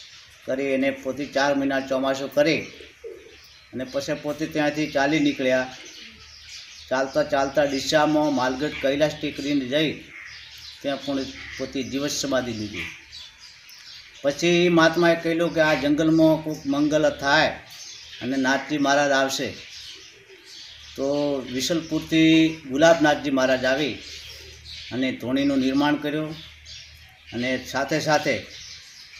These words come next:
મહાદેવજીની પ્રાણ, પ્રાણ પ્રતિષ્ઠા કરી, પોતે બારે સાલ ખડી તપસ્યા રાખી ઓર સાથે સાથે બારે સાલ પણ તે અનાજ ત્યાગ કરેલો હતો. અનાજ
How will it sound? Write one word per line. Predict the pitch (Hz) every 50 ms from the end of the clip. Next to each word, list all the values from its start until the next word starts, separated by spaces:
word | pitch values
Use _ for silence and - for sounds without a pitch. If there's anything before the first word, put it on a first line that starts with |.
| - - -
મહાદેવજીની | 113 127 139 143 139 156 156 143 156 151 151
પ્રાણ, | 143 - 147 147 151 147 147 147 147 147 143 143 131 - - - - - - - -
પ્રાણ | - 143 147 147
પ્રતિષ્ઠા | - 147 143 - - 151 139 - - 151 147
કરી, | 143 - 143 147 156 156 156 156 - - - - - - - - - - - - - - - - - -
પોતે | 131 131 131 143 135
બારે | 131 135 139 143 147 147
સાલ | 139 - - 139 139 139 143 139 143 143 143 139 139 135 135 - - - - - - - - - - - - - - - - - - -
ખડી | - 131 143 147
તપસ્યા | 147 143 139 - - - 147 139
રાખી | 139 139 143 139 143 147 156 156 - - - - - - - - - - - - - - - - - - - - -
ઓર | 127 131 135 131
સાથે | 131 - 135 139 135 151 143
સાથે | 131 147 143 139 - 143
બારે | 135 135 139 147 151 156
સાલ | 151 - 160 151 147 151 -
પણ | - 151 151
તે | 139 - - 156 151 151 147
અનાજ | 143 143 151 160 160 160 156 156 - -
ત્યાગ | - 143 135 123 - -
કરેલો | 131 113 110 110 107
હતો. | 101 - - 92 - - - - - - - - - - - - - - - - - - - - - - - - - - - - - - - - - -
અનાજ | 147 151 160 175 180